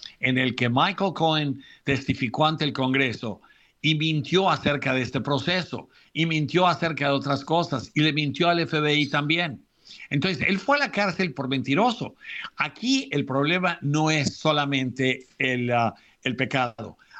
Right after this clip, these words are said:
Aquí el mayor problema es encubrir el pecado, mentir acerca de este pecado. Y el hecho de que él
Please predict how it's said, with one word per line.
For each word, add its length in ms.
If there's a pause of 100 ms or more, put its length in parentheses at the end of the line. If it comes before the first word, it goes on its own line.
Aquí 500
el 220
mayor 480
problema 560
es 280
encubrir 640
el 120
pecado, 460 (280)
mentir 500
acerca 420
de 80
este 160
pecado. 480 (320)
Y 320
el 160
hecho 320
de 140
que 240
él 100